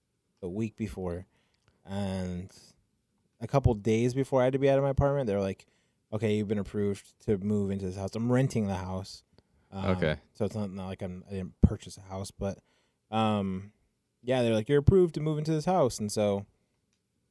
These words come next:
Speaker 1: here I am in this house.
Speaker 2: Nice.
Speaker 1: And, uh, yeah, it's pretty cool. I like it a lot. And, uh, the first time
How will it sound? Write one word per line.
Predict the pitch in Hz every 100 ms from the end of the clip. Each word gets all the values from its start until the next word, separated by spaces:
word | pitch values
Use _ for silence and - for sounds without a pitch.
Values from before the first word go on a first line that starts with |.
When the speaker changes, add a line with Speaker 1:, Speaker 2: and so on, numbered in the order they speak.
| _ _ _
Speaker 1:
here | 92 104
I | 135
am | 196 226 143 104 - - _ _ _
in | 98
this | 113 -
house. | 165 180
Speaker 2:
Nice. | 127 135 - - - - _ _ _ 98
Speaker 1:
And, | 98 101
uh, | 95 95 92 98 _ _ _
yeah, | 214 240
it's | -
pretty | 190 170
cool. | 208 113 - -
I | 101
like | 123 127
it |
a | 117
lot. | 131 101 -
And, | 98 92
uh, | 92 87 87 - _ _ _ _ _
the | 104
first | - 123 -
time | 127 120 120